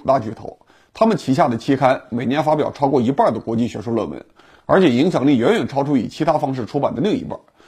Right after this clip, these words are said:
国际学术论文出版行业已经进入了寡头状态。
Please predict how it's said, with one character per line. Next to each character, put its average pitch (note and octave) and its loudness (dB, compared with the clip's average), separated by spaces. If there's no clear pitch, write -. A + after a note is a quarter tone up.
国 E3 4
际 G#3 6
学 D#3 2
术 F#3 4
论 C#3+ 6
文 B2+ 0
出 E3+ 0
版 C#3 0
行 A#2 -2
业 C#3+ 4
已 F2 -8
经 F3 2
进 A3 0
入 A#2 0
了 A#2 -2
寡 A2+ -4
头 A2 -10
状 A2+ -2
态。 - -16